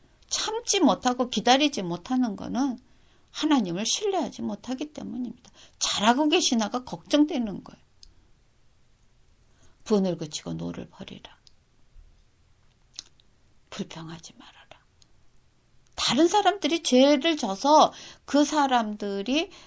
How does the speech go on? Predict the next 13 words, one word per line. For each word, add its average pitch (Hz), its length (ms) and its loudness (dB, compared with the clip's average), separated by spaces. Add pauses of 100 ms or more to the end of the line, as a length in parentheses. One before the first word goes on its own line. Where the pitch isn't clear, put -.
(180)
그런데도 320 600 6
불구하고 220 380 -2
성공하고 220 600 -4
부자 196 320 -2
되고 233 500 2 (380)
칭찬받는 233 720 0
거 110 240 -6 (1800)
그렇게 - 240 -4
화낼 415 460 -2
일 359 100 -2
아니라는 220 560 -4
얘기예요. - 440 -20 (2000)
왜? 190 280 -2